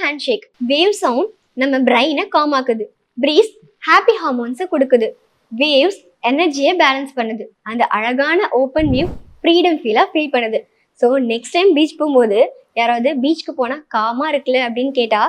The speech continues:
இது சயின்ஸ் தான்னு சொல்லுங்க. நீங்க பீச் போகும்போது என்ன மாதிரி ஃபீல் பண்ணிருக்கீங்க அப்படின்னு சொல்லிட்டு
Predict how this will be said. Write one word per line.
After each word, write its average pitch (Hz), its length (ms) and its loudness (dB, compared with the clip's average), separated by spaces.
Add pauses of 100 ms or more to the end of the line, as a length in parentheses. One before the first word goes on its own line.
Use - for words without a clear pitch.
(240)
இது 233 120 -8 (100)
சயின்ஸ் 294 380 -4
தான்னு 254 240 -4
சொல்லுங்க. 226 260 -2 (420)
நீங்க 403 280 4
பீச் 370 240 2
போகும்போது 247 380 0 (200)
என்ன 277 100 -4 (100)
மாதிரி 320 260 2
ஃபீல் 311 220 0
பண்ணிருக்கீங்க 254 440 -2
அப்படின்னு 254 280 -6
சொல்லிட்டு 220 280 -2